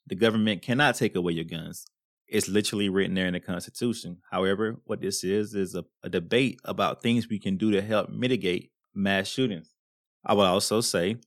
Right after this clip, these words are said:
that I fully understand that it's not gonna stop. If people wanna go shoot some stuff up, they're gonna shoot some stuff up. So this is just a way to start a debate on how can we mitigate the frequency and the actual casualties that happen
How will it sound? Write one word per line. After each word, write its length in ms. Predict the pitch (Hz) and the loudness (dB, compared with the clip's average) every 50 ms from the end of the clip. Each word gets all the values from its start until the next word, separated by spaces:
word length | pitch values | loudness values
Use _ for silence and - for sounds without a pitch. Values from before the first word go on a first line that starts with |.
| _ - | _ 0
that 340 | - 98 95 - - - _ _ _ - - | 2 2 4 2 0 -4 _ _ _ -6 -4
I 80 | 98 | -4
fully 420 | 90 - - - - 107 107 104 101 | -4 -4 -6 -2 2 2 4 4 4
understand 640 | 98 98 110 113 - - 87 85 90 90 95 95 | 2 2 0 -2 -4 -4 -4 -4 -4 -4 -2 -2
that 260 | 90 87 85 90 - - _ _ - | -2 -2 -2 -2 -6 -10 _ _ -8
it's 200 | - 104 104 - | -6 -4 -4 -2
not 240 | 104 98 95 92 - | 0 2 2 2 2
gonna 160 | 101 98 107 | 0 0 0
stop. 460 | 110 - - 82 76 82 - - - _ _ _ _ _ _ _ _ _ _ | -2 -4 -4 -2 -2 -2 -4 -6 -10 _ _ _ _ _ _ _ _ _ _
If 220 | - - 95 - | -8 -8 -8 -4
people 260 | - 110 98 95 101 90 | -4 -4 -2 0 -2 -2
wanna 220 | 92 92 95 101 | 0 0 0 0
go 160 | 92 95 98 | 2 2 0
shoot 260 | 104 - - 98 98 | 0 0 -2 -4 -4
some 160 | - - 104 101 | -4 -4 -6 -6
stuff 380 | - - - 87 87 - - | -4 -4 -4 -4 -2 -2 -2
up, 160 | 101 101 - | -2 -2 0
they're 80 | - 113 | -2 -2
gonna 180 | 120 120 120 120 | 0 0 0 -2
shoot 240 | - - 131 113 | -2 -4 -4 -4
some 180 | 117 - 131 123 | -4 -4 -6 -6
stuff 360 | 117 - 120 113 123 127 - | -4 -2 -2 -2 -2 0 0
up. 260 | 143 139 117 - - _ _ _ _ - | 0 0 0 -2 -4 _ _ _ _ -12
So 500 | - - 110 92 95 95 98 107 120 120 _ _ _ _ _ - | -4 0 2 2 2 2 0 0 -2 -8 _ _ _ _ _ -4
this 240 | 98 107 110 - - | 0 0 2 2 0
is 120 | 107 98 | -2 -2
just 200 | 101 98 95 - | -2 -2 -2 -2
a 60 | 95 92 | -2 -2
way 340 | 90 92 101 107 104 101 | 0 2 2 2 4 2
to 200 | 101 - - 90 | 0 -2 -4 -6
start 260 | 85 - - 92 92 98 | -6 -2 0 0 2 0
a 60 | 92 | 0
debate 340 | 90 98 - 110 107 107 92 | -2 -6 -2 0 0 0 0
on 140 | 92 92 | 0 -2
how 180 | 101 113 139 139 | -2 0 0 0
can 220 | 131 - 135 123 | 0 -2 -4 -4
we 100 | 117 104 | -2 -2
mitigate 680 | 95 90 92 95 113 110 98 92 87 90 90 87 - _ _ - | -2 -2 -2 -2 -2 -2 -2 -2 -2 -4 -4 -4 -6 _ _ -2
the 80 | 104 98 | 0 0
frequency 880 | - - - 123 123 - 107 92 - - - 98 92 92 92 - - _ _ _ _ | 0 2 0 0 2 0 -2 -4 -2 -2 0 0 0 -2 -2 -6 -12 _ _ _ _
and 140 | - 101 92 | -6 -4 -4
the 60 | 92 | 0
actual 340 | 82 98 107 104 - - 90 | 0 2 0 0 0 -4 -6
casualties 960 | - - - - 120 120 107 104 92 - - - 92 90 90 90 85 - - - _ _ _ - | -6 -8 -6 -2 0 0 0 0 -4 -6 -6 -6 -6 -4 -6 -6 -8 -12 -16 -20 _ _ _ -6
that 120 | 92 90 | -4 -4
happen 540 | - - 107 98 95 - 92 90 90 87 | -2 0 0 0 0 -2 -4 -6 -6 -8